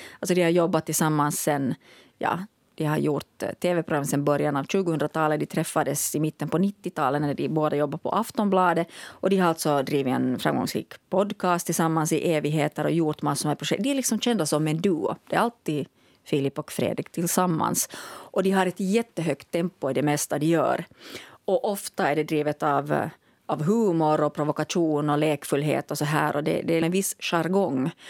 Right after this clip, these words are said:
Och jag kan ju säga att för mig personligen, så när jag skulle gå och titta på filmen så var jag <laughs> trött redan färdigt. Jag tänkte att hur ska man få till den här tematiken och deras utstrålning?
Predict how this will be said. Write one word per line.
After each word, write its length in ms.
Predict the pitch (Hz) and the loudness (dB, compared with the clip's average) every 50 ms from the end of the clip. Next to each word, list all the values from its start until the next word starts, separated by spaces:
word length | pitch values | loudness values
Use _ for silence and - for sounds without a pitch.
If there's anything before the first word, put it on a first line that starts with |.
| - | -18
Och 260 | - - - - - | -18 -18 -4 0 0
jag 60 | 175 180 | 0 2
kan 100 | 208 185 | 0 0
ju 40 | |
säga 120 | 175 - 185 | 2 2 0
att 80 | 180 | 0
för 140 | - - 190 | 0 0 0
mig 340 | 180 185 214 247 247 196 165 | 2 2 2 2 2 0 0
personligen, 640 | - - 170 175 - 277 302 240 180 147 - 127 147 | 0 -2 -4 -2 0 0 2 0 0 0 -2 -2 -4
så 100 | - - | -2 -2
när 60 | 160 | -4
jag 60 | 170 156 | -4 -4
skulle 120 | - 156 | -4 -4
gå 60 | 160 | -4
och 60 | 151 | -2
titta 220 | - 214 214 - 175 | -2 -4 -6 -4 -6
på 80 | 202 | -6
filmen 440 | 147 - - 170 165 151 147 139 143 | -4 -2 0 0 0 0 0 -2 -2
så 180 | - - 151 147 | -2 -2 -2 -2
var 160 | - 175 196 202 - | 0 -2 -4 -2 -2
jag 160 | 185 196 - | -2 -4 0
<laughs> 0 | |
trött 360 | - 220 214 196 - - - | 0 0 -2 -2 -4 -4 -2
redan 260 | 202 202 185 190 196 | 0 2 2 2 0
färdigt. 440 | 196 - 294 277 233 202 202 208 - | 0 0 0 2 2 2 2 2 0
Jag 100 | 214 208 | 0 0
tänkte 280 | - 226 233 247 - - | 0 0 -2 -2 -4 -6
att 80 | 233 - - - - 381 381 - | -6 -8 -10 -8 -6 -6 -2 0
hur 100 | - 311 | 0 0
ska 180 | 311 - - 254 | 0 0 -2 0
man 160 | 240 220 233 | 2 0 0
få 180 | 233 - 220 214 | 0 0 -2 0
till 380 | 214 262 254 247 226 208 - - - - | 0 -2 -2 0 0 -2 -2 -4 -6 -6
den 140 | - 202 208 | -4 -2 -2
här 60 | 196 | 0
tematiken 640 | - 214 208 202 - 247 240 220 226 - 202 190 190 | 0 0 0 0 0 -2 -2 -2 -2 -2 -2 0 2
och 340 | 180 190 202 - _ - - - - - - - - - _ _ _ - | 2 0 0 -2 _ -18 -20 -18 -20 -20 -20 -20 -20 -20 _ _ _ -2
deras 600 | 208 196 214 220 190 160 156 - - - - - _ _ _ _ | -2 0 0 2 0 0 0 -2 -4 -6 -8 -10 _ _ _ _
utstrålning? 840 | - 269 247 202 208 - - - - - - 104 - - - - | -4 -2 -2 -2 -2 -6 -10 -10 -8 -6 -6 -6 -6 -6 -6 -8